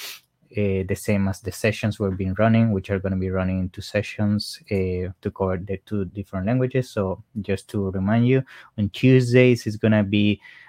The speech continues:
at four P M, uh, U K time, and then you're gonna be having, um, Thursdays for Spanish speaking audience,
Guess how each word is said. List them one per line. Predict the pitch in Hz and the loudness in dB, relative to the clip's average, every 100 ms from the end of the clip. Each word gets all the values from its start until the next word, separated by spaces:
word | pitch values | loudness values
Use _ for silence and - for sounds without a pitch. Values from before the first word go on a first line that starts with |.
| - | -4
at | 101 - | -4 -4
four | - 117 110 | 2 6 6
P | - 110 | 2 2
M, | 104 104 104 | 4 2 0
uh, | 107 | 0
U | 98 95 107 | 0 2 0
K | 107 107 | 0 -2
time, | 95 143 147 147 147 147 - _ | 0 4 4 6 2 0 -14 _
and | 113 104 | -2 0
then | 101 104 | 2 2
you're | 101 | 0
gonna | 101 101 95 | 0 -2 0
be | 101 | -2
having, | 95 101 98 98 98 95 - | -2 0 0 0 -2 -4 -4
um, | 98 95 92 90 90 - | -4 -2 -2 -4 -6 -2
Thursdays | 113 98 - 101 - | 0 0 -2 -6 -6
for | - 101 | -8 -8
Spanish | 92 - 113 107 104 101 - | -6 -4 -2 -2 -4 -6 -12
speaking | - - 104 - 101 | -18 -10 -10 -8 -10
audience, | 98 98 95 98 95 - | -6 -6 -2 -2 -4 -6